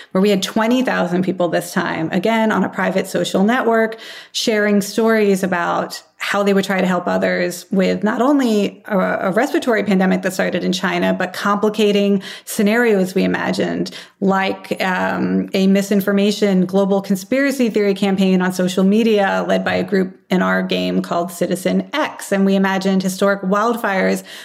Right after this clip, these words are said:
on the west coast of the United States, and there were supply chain disruptions. Um, we had moms saying, uh, "I'm imagining not going to work because schools are closed and I'm gonna have to stay home and I don't know how I'm gonna get my work done."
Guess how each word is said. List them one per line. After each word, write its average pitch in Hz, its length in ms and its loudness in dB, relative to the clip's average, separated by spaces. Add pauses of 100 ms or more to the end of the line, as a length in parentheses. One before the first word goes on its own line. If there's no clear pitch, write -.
(100)
on 190 260 2
the 185 80 2
west 190 240 0
coast 190 360 0
of 190 100 0
the 196 60 0
United 180 360 0
States, 254 500 -2
and 175 140 0
there 170 80 0
were 190 140 0
supply 254 500 -2
chain 233 260 0
disruptions. 180 720 -2 (400)
Um, 190 440 2
we 190 100 4
had 196 100 2
moms 202 440 2
saying, 202 580 2
uh, 170 880 -4
"I'm 196 300 -2
imagining 202 760 2
not 208 240 0
going 233 240 2
to 233 120 0
work 320 340 -2
because 196 300 -2
schools 277 340 0
are 226 140 0
closed 190 600 0
and 175 520 -2
I'm 170 240 -2
gonna 196 160 2
have 196 140 0
to 214 100 0
stay 226 220 0
home 214 500 0
and 170 120 -2
I 180 60 -2
don't 185 120 0
know 190 80 2
how 190 100 2
I'm 196 100 4
gonna 202 160 0
get 214 120 -2
my 220 100 2
work 277 260 0
done." 185 240 -2